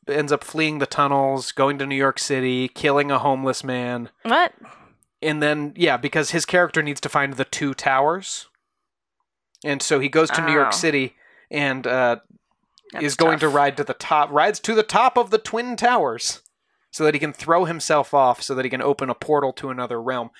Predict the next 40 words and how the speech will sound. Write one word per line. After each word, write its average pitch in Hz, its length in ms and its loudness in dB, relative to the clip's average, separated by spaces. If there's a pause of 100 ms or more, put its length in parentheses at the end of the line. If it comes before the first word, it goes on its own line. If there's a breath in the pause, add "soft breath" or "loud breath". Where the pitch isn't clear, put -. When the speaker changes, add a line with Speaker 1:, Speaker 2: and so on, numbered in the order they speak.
Speaker 1:
and 143 100 -8
his 127 100 -6
friends 139 400 -2 (160 soft breath)
catch - 260 0
him 156 120 -4
at 135 100 -4
the 131 100 -2
last 123 280 0
minute. 110 200 -16 (200 soft breath)
But 147 100 -8
then 180 120 2
at 165 80 0
the 165 80 2
end 170 100 2
of 156 40 2
the 165 60 2
movie, 202 360 0 (220 soft breath)
Tom 180 200 2
Hanks 175 280 0
is 151 100 -2
just, - 360 -2
um, 139 340 0 (260)
stuck - 320 0
in 160 40 -4
his 143 100 -6
parents' 151 380 -2
house 147 240 2
forever, 139 440 2 (160)
thinking 147 300 -6
he's 135 160 -2
living 143 240 0
in 139 80 -4
an 135 100 -4
inn 127 300 -6 (340 soft breath)
as 120 180 -4
this 127 180 -4
paladin, 110 640 -2
and 117 120 -12
he's 120 160 -12
just, - 260 -6